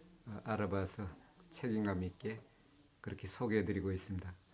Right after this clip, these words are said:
주로 이렇게 젊은 분들 많이 찾는 경우가 있는데요. 어, 젊은 분들이 꼭 일을, 어, 잘하는 경우는 또, 어, 대체적으로 보면은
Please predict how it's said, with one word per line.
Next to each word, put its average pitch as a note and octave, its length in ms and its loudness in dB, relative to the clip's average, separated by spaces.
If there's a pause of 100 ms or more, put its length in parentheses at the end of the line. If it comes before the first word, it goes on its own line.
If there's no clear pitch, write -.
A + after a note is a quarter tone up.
(420)
주로 C#3+ 420 8
이렇게 B2+ 260 10
젊은 D3+ 420 8
분들 C3+ 260 8
많이 A#2+ 340 6
찾는 C3 380 0
경우가 A#2+ 960 4
있는데요. G#2 640 4 (760)
어, G2 380 -4 (220)
젊은 A#2+ 360 6
분들이 A2 340 4
꼭 - 280 -8
일을, A2 500 6 (680)
어, G#2+ 160 -6
잘하는 G#2+ 840 2 (380)
경우는 G#2+ 560 0
또, G2 300 -4 (840)
어, F#2+ 300 -6 (580)
대체적으로 C#3 600 8
보면은 B2 580 8